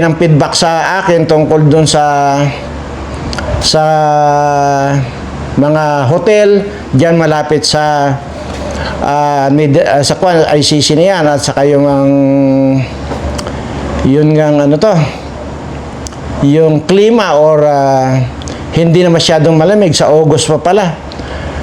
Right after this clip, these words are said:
So August, eh, napakatagal pa. Anyway, sige, di bale. Hindi ko po talaga kaya ang, ah, ginaw. Sabi ko nga po, bagyo, bagyo lang po, hindi ko na kaya. Kaya wala, yan po ang pinakakuan ko,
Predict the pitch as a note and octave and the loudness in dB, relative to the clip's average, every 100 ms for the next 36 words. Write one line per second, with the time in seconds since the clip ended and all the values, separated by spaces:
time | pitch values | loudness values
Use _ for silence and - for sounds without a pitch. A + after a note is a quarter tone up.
0 | - - D#3 D#3 D3 D#3+ E3 G3+ F3 D3+ | -4 0 2 4 4 2 2 0 2 2
1 | D3+ C#3 C#3 C3 D3 D3+ F3 F#3 G3 F#3+ | 4 2 0 -2 -2 0 2 0 0 -2
2 | D#3 - - - C#3 D#3+ E3 D3+ - D3+ | -2 -4 -8 -2 2 2 2 2 -2 -2
3 | D3+ D#3+ D#3+ D3 E3 D#3 C3 - - - | 0 2 2 2 2 0 -2 -6 -12 -12
4 | - - - - D3 F3 G3 G3+ G3+ F#3 | -12 -10 -6 0 2 2 0 0 0 2
5 | E3+ E3+ E3 E3 F3+ D3+ D#3 D#3 D3+ D3 | 2 0 0 2 2 2 2 2 2 2
6 | D3 D#3 D#3 D#3 D3+ - - - - - | 2 2 2 2 0 -4 -12 -12 -10 -4
7 | D3+ D#3 E3 F#3+ F#3 G3 F3 D#3 D#3 E3 | 0 0 2 2 2 2 2 2 4 2
8 | E3+ D#3 E3+ D#3+ F3+ F3 E3+ F#3+ D#3 D3 | 4 2 4 4 4 2 2 2 2 0
9 | C#3+ D3 D3+ D#3+ - - - - - - | 0 0 0 0 -4 -10 -12 -12 -10 -8
10 | - - - - - C#3 D3+ D#3 D#3 D3+ | -8 -8 -8 -4 0 2 2 2 2 2
11 | D3+ D3+ D3 C#3+ - - - - - - | 2 2 2 0 -4 -8 -12 -10 -12 -12
12 | - - - - - - D#3+ D3+ - - | -12 -10 -10 -8 -6 0 2 2 0 0
13 | D#3+ D#3+ D#3 F3 D3+ D3 E3 D#3 D#3 D3 | 2 2 2 2 2 2 2 0 0 -2
14 | C#3+ D3+ D3 | 0 0 0